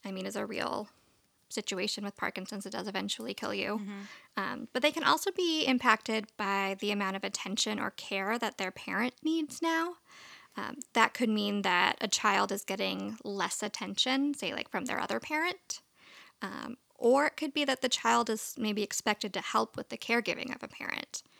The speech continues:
Speaker 1: And both of those can definitely lead to extra stress.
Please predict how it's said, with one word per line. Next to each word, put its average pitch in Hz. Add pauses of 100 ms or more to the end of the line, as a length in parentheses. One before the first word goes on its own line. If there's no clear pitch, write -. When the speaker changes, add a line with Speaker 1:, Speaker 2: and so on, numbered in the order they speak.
(140)
Speaker 1:
And 202
both 226
of 214
those -
can 214 (120)
definitely -
lead -
to -
extra -
stress. -